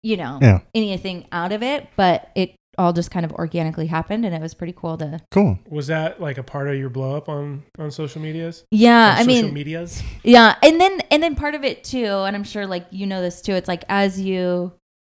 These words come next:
Speaker 1: post stuff, like, brands see it, so then they reach out, and then they end up reposting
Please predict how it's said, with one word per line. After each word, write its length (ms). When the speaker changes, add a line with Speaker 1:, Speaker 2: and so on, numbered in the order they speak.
Speaker 1:
post 300
stuff, 500
like, 280
brands 380
see 180
it, 280
so 120
then 160
they 140
reach 220
out, 260
and 80
then 120
they 120
end 100
up 80
reposting 680